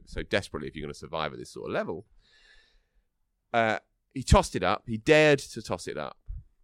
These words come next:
Mitchell, having pumped him down the ground, slightly miscues that shot. And Stokes takes a brilliant catch. Brilliant running catch. He stays on his feet somehow. He's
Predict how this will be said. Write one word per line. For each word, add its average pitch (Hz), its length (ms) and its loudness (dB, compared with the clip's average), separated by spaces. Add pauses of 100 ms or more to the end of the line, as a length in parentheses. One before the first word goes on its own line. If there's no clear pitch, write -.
(500)
Mitchell, 127 400 -2
having 110 240 -2
pumped 151 260 -2
him 139 80 -6
down 117 220 0
the 95 60 -6
ground, 78 460 -6 (840)
slightly 143 580 0
miscues 120 600 -4
that 90 240 -6
shot. 62 320 -8 (960)
And 107 120 -6
Stokes 110 340 -2
takes 101 200 -4
a 90 60 -18
brilliant 90 300 -6
catch. - 440 -12 (200)
Brilliant 104 280 -2
running 85 260 -6
catch. - 380 -12
He - 60 -20
stays 90 260 -4
on 76 80 -8
his 76 120 -14
feet 80 240 -8
somehow. 76 420 -6
He's 71 220 -12